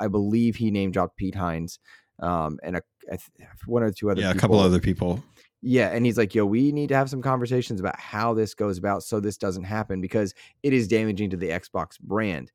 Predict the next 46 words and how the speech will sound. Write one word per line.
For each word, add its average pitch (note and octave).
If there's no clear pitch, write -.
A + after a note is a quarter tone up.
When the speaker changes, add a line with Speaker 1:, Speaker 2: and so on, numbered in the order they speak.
Speaker 1:
And D4
I D#4
think D4
that's A#3
a F3+
fair D#3
statement A#2
to A#2
make. G#2
He D3
wasn't E3+
talking B2+
about G2+
how G#2+
they G2+
were G2
gonna G2
go G2
in G2
and F#2
f-, -
clean A2+
house G2
and F#2
fire F2
people F#2
or F#2
whatnot. F2
He F#2+
wasn't A2
doing F#2
Speaker 2:
Yeah. F2
Speaker 1:
he's -
like, C#3+
"This -
is G#3
on F3
me. C#3
We A2+
should -
have C3
fixed -
this." -
And B2
he's C3+
right. G#2+